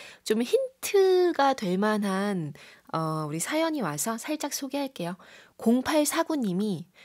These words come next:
"나를 말하는 거냥?" 하셨어요. <laughs> 요거 조금 힌트가 될 수도 있겠죠?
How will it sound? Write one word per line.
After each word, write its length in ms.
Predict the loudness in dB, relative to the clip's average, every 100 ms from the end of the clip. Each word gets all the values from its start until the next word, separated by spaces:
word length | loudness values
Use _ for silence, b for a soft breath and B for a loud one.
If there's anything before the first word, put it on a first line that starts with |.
| b -4
"나를 600 | 0 2 4 4 2 0
말하는 400 | 0 2 0 -2
거냥?" 600 | -2 0 0 0 0 -2 -2
하셨어요. 640 | 0 2 0 -2 -4 -4
<laughs> 60 | 0
요거 200 | 2 2
조금 240 | 2 -4 -6
힌트가 400 | -6 -4 0 2
될 180 | 4
수도 200 | 2 0 -6
있겠죠? 400 | -6 -8 -6